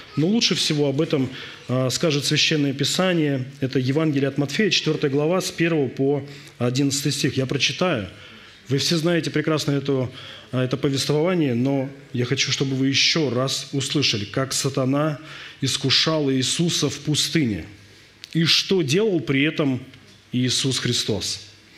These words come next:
"Тогда Иисус возведен был духом в пустыню для искушения от дьявола.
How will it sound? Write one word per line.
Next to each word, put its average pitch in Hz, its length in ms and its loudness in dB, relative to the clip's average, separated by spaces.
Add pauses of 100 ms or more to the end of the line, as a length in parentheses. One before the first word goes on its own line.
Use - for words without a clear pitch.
(1300)
"Тогда 190 340 2
Иисус 240 320 2
возведен 180 500 2
был 180 200 2
духом 165 400 2
в - 80 -8
пустыню 202 500 2
для 160 220 2
искушения 185 640 2
от 160 100 0
дьявола. 127 560 0